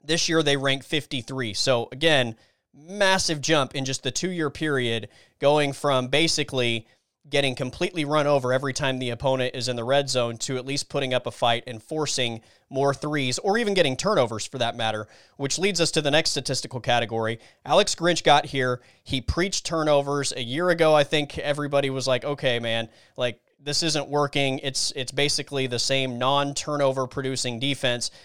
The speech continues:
But in year number two, it's, it's been the complete opposite. In twenty eighteen, Oklahoma ranked number one twenty-one in college football at creating turnovers.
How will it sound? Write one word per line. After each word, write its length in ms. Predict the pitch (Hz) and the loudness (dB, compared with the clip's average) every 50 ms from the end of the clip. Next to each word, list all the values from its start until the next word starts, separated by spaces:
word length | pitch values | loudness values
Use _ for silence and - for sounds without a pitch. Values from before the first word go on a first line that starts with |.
| - _ _ _ _ | -20 _ _ _ _
But 320 | 139 143 143 143 - _ _ _ _ | 4 4 4 4 0 _ _ _ _
in 140 | 135 135 131 | -6 -4 -2
year 140 | 131 139 143 | 0 0 0
number 240 | 151 151 147 147 135 | 0 0 0 0 -2
two, 420 | - - 165 170 170 170 165 156 - | -2 0 0 2 2 2 0 0 0
it's, 340 | 147 139 - - - - - | -2 -2 -2 -2 -4 -2 -4
it's 180 | 147 127 - | -4 -6 -6
been 480 | 131 135 131 131 127 127 123 123 117 120 - | -4 0 2 2 2 2 0 -2 -8 -12 -14
the 160 | 135 123 127 | -8 -8 -8
complete 400 | - 135 139 113 - 156 147 131 | -6 -6 -10 -8 -6 -4 4 6
opposite. 520 | 127 123 120 - 117 - - 110 104 - _ _ _ _ _ _ _ _ | 6 6 6 4 2 -2 -2 -2 -4 -6 _ _ _ _ _ _ _ _
In 100 | 127 117 | -10 -6
twenty 260 | - 151 165 190 180 | -2 0 2 2 2
eighteen, 460 | 170 170 165 - 175 165 160 156 156 | 2 2 0 -2 0 2 2 2 2
Oklahoma 400 | 147 156 151 147 143 156 147 143 | 0 -2 -2 -2 -4 -4 -2 -2
ranked 320 | 135 135 135 131 131 - 131 | -2 -2 -2 -2 -4 -6 -6
number 220 | 127 123 120 117 | -4 -4 -4 -6
one 280 | 113 120 135 156 185 190 | -4 -2 -2 -2 -2 -2
twenty-one 460 | - - 180 175 165 156 151 156 156 | -2 -2 -2 0 0 0 0 -2 -2
in 80 | 151 | 0
college 300 | 143 160 147 147 135 - | 2 2 2 2 0 -2
football 480 | - 143 135 - - 127 127 123 127 - | -6 -6 -8 -4 0 2 2 2 2 0
at 160 | - 131 131 | -4 -6 -8
creating 400 | - - 131 123 127 131 135 131 | -8 -8 -4 -4 -2 -2 -4 -4
turnovers. 560 | - 139 127 120 117 113 110 117 117 - - | -4 -4 -2 0 0 0 0 -2 -4 -4 -6